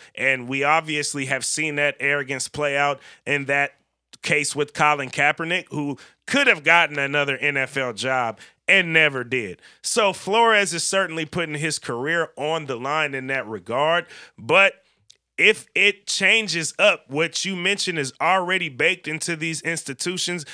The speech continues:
especially when it comes to the minds and hearts of these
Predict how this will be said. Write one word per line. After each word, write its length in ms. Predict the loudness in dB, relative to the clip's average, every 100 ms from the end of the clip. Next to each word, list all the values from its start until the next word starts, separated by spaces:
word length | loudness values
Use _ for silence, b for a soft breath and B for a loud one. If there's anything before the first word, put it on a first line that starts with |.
| B -8
especially 600 | -6 0 2 2 -4 -4
when 160 | -4
it 80 | -2
comes 260 | -4 -4 -4
to 80 |
the 120 | -4 -4
minds 420 | 0 0 0 -2
and 100 | -2
hearts 360 | 2 2 0
of 420 | -2 0 0 -4 -16 B _
these 260 | -4 -4